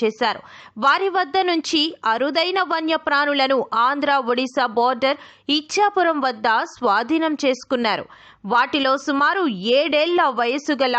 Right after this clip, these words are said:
ఆఫ్రికన్ సుల్కాన్ తాబేలు ఒకటి, ఒక సంవత్సరం తాబేళ్లు రెండు, ఆఫ్రికన్ బాల్ పైథాన్ పదిహేడు స్వాధీనం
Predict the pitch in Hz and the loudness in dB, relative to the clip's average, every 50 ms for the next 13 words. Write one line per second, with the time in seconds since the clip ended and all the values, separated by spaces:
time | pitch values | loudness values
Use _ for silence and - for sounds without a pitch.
0 | 240 - - 262 277 294 330 - - 339 339 330 - 311 285 294 311 285 - 294 | 0 0 2 2 2 2 2 0 -2 -2 -2 0 0 -2 0 0 -2 -4 -2 -2
1 | 269 269 269 - 269 254 262 269 254 - - 240 226 247 240 226 285 285 269 262 | -2 -2 0 0 0 0 0 -2 -4 -4 0 0 0 0 2 0 0 2 2 0
2 | 233 233 233 233 247 240 277 294 349 - - - - - - - 277 339 381 440 | 0 0 0 -2 -2 -2 -2 -6 -6 -6 -10 -16 -18 -18 -6 -2 -2 0 2 0
3 | 415 392 - - 370 339 359 370 415 403 - 349 359 339 311 285 269 - - 233 | 0 -2 -2 -4 -4 -2 0 -2 -2 -2 0 0 0 0 0 -2 -4 -4 0 0
4 | 220 240 247 247 330 349 370 381 349 320 233 180 160 196 202 214 233 226 277 320 | 0 0 0 0 0 2 4 4 4 4 2 0 0 -2 -2 0 0 0 0 -2
5 | 349 - - - - - - 262 277 302 294 - 302 302 302 294 285 285 285 247 | -2 -6 -14 -18 -8 -2 2 4 4 4 2 0 -2 -2 0 0 0 0 0 -2
6 | 208 233 262 294 330 381 339 - - 269 262 262 254 254 - 277 247 262 302 294 | 0 2 2 2 2 0 -2 -2 -2 -2 -2 -2 -4 -2 -2 0 0 0 -2 -6
7 | - _ _ _ - 294 285 277 359 349 320 359 349 403 415 440 381 - - - | -10 _ _ _ 0 0 2 2 0 2 2 2 2 2 2 0 -2 -2 -6 -6
8 | - 262 247 254 294 302 392 392 381 370 339 302 | -2 0 2 2 2 2 2 0 2 0 -2 -2